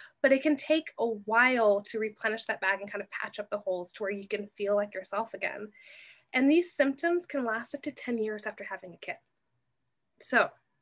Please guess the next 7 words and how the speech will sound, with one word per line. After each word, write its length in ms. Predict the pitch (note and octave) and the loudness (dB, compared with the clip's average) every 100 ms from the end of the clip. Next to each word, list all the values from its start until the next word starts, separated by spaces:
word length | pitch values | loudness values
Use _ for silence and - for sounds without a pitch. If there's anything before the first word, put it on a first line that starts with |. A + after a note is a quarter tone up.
| _ _ _ | _ _ _
if 120 | G3+ - | -12 -6
you're 100 | F#3 | 4
a 40 | |
brand 200 | G#3+ A#3+ | 4 4
new 120 | A3+ | 2
mom, 600 | G#3 C#4+ B3 G3+ G#3+ A3+ - - | 6 8 8 6 2 -6 -14 -6
that's 400 | - G3+ G3 - | 0 0 0 -10